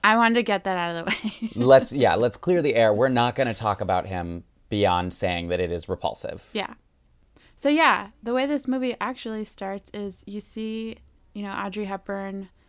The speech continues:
Speaker 1: kind of go through her life, and sh-, you can tell that she has a lot of dalliances with men, and, um,
Speaker 2: Yeah.
Speaker 1: she kind of, I mean, to your point, like, she kind of charms every man around her and kind of does what she wants and,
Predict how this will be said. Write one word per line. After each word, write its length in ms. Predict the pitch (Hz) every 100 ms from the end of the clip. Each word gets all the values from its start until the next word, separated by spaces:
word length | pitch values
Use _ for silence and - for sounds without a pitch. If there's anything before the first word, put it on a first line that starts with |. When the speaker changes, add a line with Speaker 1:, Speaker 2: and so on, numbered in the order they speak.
| _ _ -
Speaker 1:
kind 200 | 240 226
of 80 | 202
go 160 | 220
through 200 | 220 240
her 160 | 226 226
life, 400 | 220 220 220 -
and 160 | 214 196
sh-, 100 | -
you 120 | 208
can 160 | 226 208
tell 280 | - 214 202
that 180 | 202
she 560 | - - 214 208 202 208 -
has 320 | - 202 196
a 60 | 202
lot 140 | 202
of 120 | 196
dalliances 680 | 196 190 196 202 - 208 190
with 200 | 208 -
men, 500 | 208 196 196 196 196
and, 600 | 196 196 185 185 185 185 - _ _ - _
um, 100 | 104
Speaker 2:
Yeah. 380 | 120 123 101 92 107 _
Speaker 1:
she 180 | - 233
kind 220 | 247 233
of, 140 | 220 -
I 160 | 208 220
mean, 200 | 220 202
to 120 | -
your 120 | 214
point, 160 | 208 208
like, 140 | 202
she 160 | - 208
kind 220 | 208 202
of 300 | 196 190 185 _ _ _ - _ -
charms 560 | - 226 214 214 196 -
every 580 | 208 196 202 202 196 196
man 440 | 190 190 190 185
around 440 | 185 196 277 277 247
her 400 | 247 240 233 233
and 220 | 214 202
kind 300 | - 196 190
of 240 | 190 185
does 260 | 190 190 180
what 140 | 185
she 160 | - 190
wants 600 | 190 220 214 208 208 -
and, 500 | 202 185 180 180 180